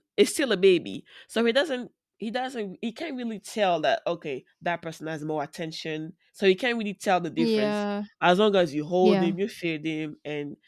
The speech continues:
Speaker 1: so what the doctor, uh, advised at that time was to give me the physical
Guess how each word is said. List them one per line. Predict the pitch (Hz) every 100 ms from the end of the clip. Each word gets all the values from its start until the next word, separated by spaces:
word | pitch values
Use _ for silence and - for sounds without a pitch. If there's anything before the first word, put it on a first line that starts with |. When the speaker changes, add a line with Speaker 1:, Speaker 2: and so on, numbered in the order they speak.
| _ _ _
Speaker 1:
so | _ -
what | 190 208 -
the | 320 285
doctor, | 240 240 - 269 240 - -
uh, | 202 -
advised | 202 175 208 277 277
at | 214
that | 202 202
time | 202 190 185
was | 180 185 - -
to | 175 175 - _ _ _ _ _ _ -
give | 180 311 392
me | 381
the | 262 247
physical | - 302 320 349 349 381